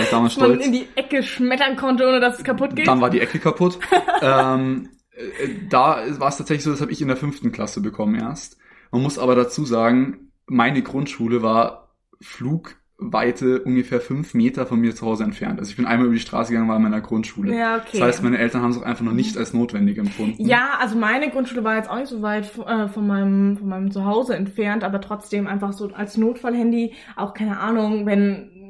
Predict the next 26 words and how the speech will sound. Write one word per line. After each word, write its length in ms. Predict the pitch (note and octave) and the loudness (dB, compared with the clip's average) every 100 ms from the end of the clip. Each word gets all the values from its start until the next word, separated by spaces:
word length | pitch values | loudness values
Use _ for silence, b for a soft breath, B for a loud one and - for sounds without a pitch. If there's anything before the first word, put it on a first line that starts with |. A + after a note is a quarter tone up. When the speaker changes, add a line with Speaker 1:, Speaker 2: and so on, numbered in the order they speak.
| G3+ G#3+ | -12 -2
Speaker 2:
die 100 | A3 | 0
Mama 480 | G#3+ A3 G#3+ F3 F#3 | 0 0 0 -2 -2
mal 180 | A3 | 2
nicht 180 | A3 G#3+ | 2 2
zu 100 | A#3 | -2
Hause 260 | G#3+ A#3 A3+ | 0 0 -2
ist 80 | G#3+ | -2
und 120 | G#3+ | -2
uns 160 | G3+ G3+ | -2 -2
das 120 | G3+ | -2
schnell 180 | G#3+ G#3+ | 0 0
mitteilen 340 | G#3+ A3 F#3+ | 0 -2 0
muss 160 | G3 G3 | 0 0
oder 140 | G3 | -2
sonst 240 | F#3+ G3+ G#3 | 0 -2 -4
was, 100 | G3+ | -4
dann 120 | G3 | -4
hat 80 | G3 | -2
sie 60 | |
Speaker 1:
Okay. 80 | G#3 | -2
Speaker 2:
uns 100 | G3+ | -2
halt 140 | G3+ | -4
schnell 140 | F#3 F3+ | -6 -6
angerufen 500 | G3+ A#3+ G3 F#3 F#3+ | -4 -4 -6 -4 -4
oder 180 | F3+ F3+ | -4 -6
so. 260 | F3 G3+ | -6 -8